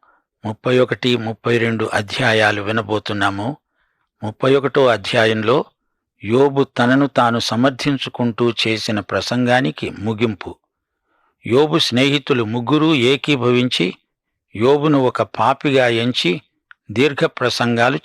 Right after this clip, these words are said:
చేశారు. యోబు ఏ పాపము చేసి ఉండకపోతే దేవుడతణ్ణి ఎందుకు శిక్షిస్తాడు?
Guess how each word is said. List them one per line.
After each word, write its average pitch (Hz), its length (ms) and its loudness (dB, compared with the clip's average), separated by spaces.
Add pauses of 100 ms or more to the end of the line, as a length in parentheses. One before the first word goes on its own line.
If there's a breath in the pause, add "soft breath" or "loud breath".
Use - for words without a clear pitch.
చేశారు. 95 460 -4 (840)
యోబు 143 320 2
ఏ 131 220 4
పాపము 151 600 0 (120)
చేసి 127 240 0
ఉండకపోతే 120 840 -2 (480)
దేవుడతణ్ణి 131 680 0
ఎందుకు 127 380 -2
శిక్షిస్తాడు? 113 1000 -2